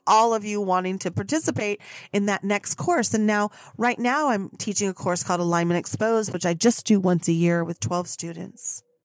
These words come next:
And it is an unbelievably life-changing experience for each and every one of those students.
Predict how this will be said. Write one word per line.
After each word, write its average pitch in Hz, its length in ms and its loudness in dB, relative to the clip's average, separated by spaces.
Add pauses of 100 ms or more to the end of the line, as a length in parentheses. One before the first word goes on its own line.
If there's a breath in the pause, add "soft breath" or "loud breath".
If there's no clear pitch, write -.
(600)
And 190 200 -2
it 202 240 -2
is 185 520 2 (180)
an 185 140 -2 (120)
unbelievably 190 960 -2
life-changing 175 840 -2
experience 175 600 0
for - 180 -4
each 202 220 -4
and 196 140 -10
every 180 220 -2
one 175 160 0
of 175 80 -2
those 175 160 0
students. 240 720 -4